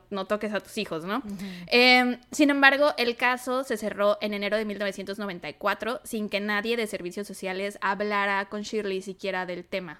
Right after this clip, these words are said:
Speaker 1: O sea, tenían el testimonio de alguien que vio cómo los golpeaba y aparte los niños les dijeron, "Sí, sí, nos pega", y aún así
Speaker 2: Ujú.
Speaker 1: cerraron el caso así como si nada, güey.
Speaker 2: Ujú.
Speaker 1: O sea, eso pasaría en México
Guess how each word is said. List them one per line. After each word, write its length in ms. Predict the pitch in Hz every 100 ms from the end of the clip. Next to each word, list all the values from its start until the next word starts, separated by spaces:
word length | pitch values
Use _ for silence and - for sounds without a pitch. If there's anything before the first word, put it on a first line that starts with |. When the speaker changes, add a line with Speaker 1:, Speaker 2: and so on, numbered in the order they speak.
| -
Speaker 1:
O 100 | 202
sea, 220 | 208 180 - - _ _ -
tenían 240 | 240 277
el 120 | 339 370
testimonio 720 | 359 247 233 240 247 269 - -
de 280 | 190 196
alguien 500 | 202 220 247 226 254
que 120 | 254 190
vio 640 | 202 208 214 220 294 - _ -
cómo 240 | 220 233
los 180 | 226 196
golpeaba 440 | 185 180 208 202
y 60 | 226
aparte 320 | 214 190 262
los 260 | 233 208 220
niños 420 | 240 269 294 302
les 160 | 294 220
dijeron, 380 | 220 226 240
"Sí, 200 | 233 320 427
sí, 160 | 277 262
nos 200 | 277 269
pega", 420 | - 277 285 330 - _ _ -
y 140 | 240
aún 180 | 240 262
así 140 | 277
Speaker 2:
Ujú. 80 | 269
Speaker 1:
cerraron 360 | 285 254 254 254
el 100 | 247
caso 260 | 247 247
así 140 | 247 254
como 220 | 254 254
si 120 | 302
nada, 260 | 349 466 415 359
güey. 160 | 359 _ _ _ _ _ _ _ _ _ _ _ _ - _ _ _ _ -
Speaker 2:
Ujú. 300 | 208 208 220
Speaker 1:
O 20 |
sea, 120 | 294
eso 140 | 302 370
pasaría 320 | 311 294 254
en 100 | 247
México 540 | 247 254 233 - -